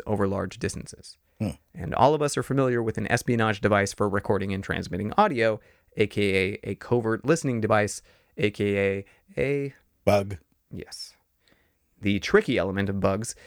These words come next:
Speaker 1: is that you have to find a way to smuggle them into a sensitive location and make them small enough to be undetected once they've been, quote, planted. Another problem is power. The power source has to be tiny, which typically doesn't bode well for long-term operation.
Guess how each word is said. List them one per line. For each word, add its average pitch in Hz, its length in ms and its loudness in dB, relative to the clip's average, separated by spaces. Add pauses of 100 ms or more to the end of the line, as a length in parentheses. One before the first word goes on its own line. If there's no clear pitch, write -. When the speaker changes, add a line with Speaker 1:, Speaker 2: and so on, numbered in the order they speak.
(140)
Speaker 1:
is 104 120 -4
that 120 100 6
you 123 80 4
have 113 100 2
to 110 60 -12
find 117 280 2
a 110 40 2
way 110 120 2
to 104 100 2
smuggle 151 400 2
them 120 220 -2
into 123 220 0
a 104 60 2
sensitive 110 400 0
location 101 560 0 (240)
and 104 120 0
make 104 140 0
them 110 120 -2
small 208 300 2
enough 117 260 -2
to 110 80 -8
be 110 220 -2
undetected 127 580 0
once 110 220 -2
they've 104 160 2
been, 101 280 -2 (380)
quote, - 300 -2
planted. - 480 -2 (580)
Another 147 260 4
problem 107 340 2
is 104 100 -4
power. 196 400 2 (240)
The 104 80 -6
power 165 260 2
source 113 240 0
has 107 160 -2
to 113 80 -4
be 110 100 -2
tiny, 196 420 0 (200)
which - 180 -2
typically 127 340 0
doesn't 104 280 0
bode 139 220 2
well 98 200 0
for 98 180 -4
long-term 98 640 -4
operation. 92 480 -2